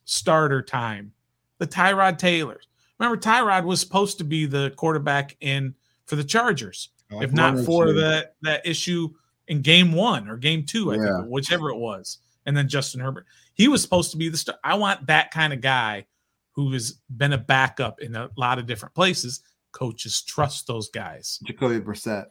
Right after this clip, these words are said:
Speaker 3: That's
Speaker 2: Yeah, I was
Speaker 3: one.
Speaker 2: about to say
Speaker 1: Jacoby
Speaker 2: Jacoby
Speaker 1: Brissett.
Speaker 2: Brissett here,
Speaker 1: Yes,
Speaker 2: Mariota.
Speaker 1: please.
Speaker 2: These are, these are good backup Q B options
Speaker 1: Yes.
Speaker 2: for Washington and available. And so
Speaker 1: Right.
Speaker 2: these are the Q Bs on the move that we're talking about here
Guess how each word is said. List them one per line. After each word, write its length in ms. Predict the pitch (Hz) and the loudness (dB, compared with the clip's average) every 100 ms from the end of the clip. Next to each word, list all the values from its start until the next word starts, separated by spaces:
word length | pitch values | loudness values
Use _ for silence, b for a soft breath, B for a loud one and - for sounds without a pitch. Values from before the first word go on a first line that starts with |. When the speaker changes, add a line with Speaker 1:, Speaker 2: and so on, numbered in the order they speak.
| _ - | _ -10
Speaker 3:
That's 120 | 104 | -2
Speaker 2:
Yeah, 60 | 165 | 0
I 20 | |
was 80 | 180 | 4
Speaker 3:
one. 80 | 185 | 4
Speaker 2:
about 20 | |
to 60 | |
say 140 | 139 135 | 4 4
Speaker 1:
Jacoby 400 | 147 135 170 170 | 6 8 8 8
Speaker 2:
Jacoby 0 | |
Speaker 1:
Brissett. 280 | 139 151 139 | 8 6 4
Speaker 2:
Brissett 200 | 151 - | 0 2
here, 340 | 151 147 139 | 6 6 6
Speaker 1:
Yes, 160 | 143 151 | 4 6
Speaker 2:
Mariota. 320 | 135 139 156 | 6 8 8
Speaker 1:
please. 180 | 165 147 147 | 8 4 0
Speaker 2:
These 60 | - - | -4 -4
are, 160 | 320 - | -4 -2
these 180 | 156 240 | -2 0
are 100 | 247 | 0
good 320 | 175 202 170 | 2 2 4
backup 500 | 160 180 - 185 - | 4 4 2 0 0
Q 200 | - 165 | 0 2
B 220 | 160 165 | 2 2
options 480 | 123 143 127 123 107 | 0 2 2 0 -2
Speaker 1:
Yes. 20 | |
Speaker 2:
for 180 | - 110 | -4 -4
Washington 600 | 107 110 - 131 143 143 | 0 0 2 4 4 4
and 220 | 143 143 | 2 4
available. 580 | 185 147 196 196 107 90 b b b _ | 6 6 6 6 2 -4 b b b _
And 400 | 117 135 151 139 | 2 4 4 -2
so 400 | - 160 147 143 | 0 6 8 8
Speaker 1:
Right. 80 | 131 | 6
Speaker 2:
these 160 | 135 - | 2 2
are 40 | 170 | 2
the 140 | 160 | 2
Q 340 | 143 - 180 175 | 2 0 2 4
Bs 300 | 180 180 160 | 4 4 2
on 80 | |
the 60 | 156 | 4
move 220 | 156 170 | 4 6
that 120 | 156 | 6
we're 100 | 147 | 4
talking 400 | 139 139 147 165 | 2 4 4 4
about 240 | 143 135 131 | 6 4 4
here 280 | 143 131 | 4 4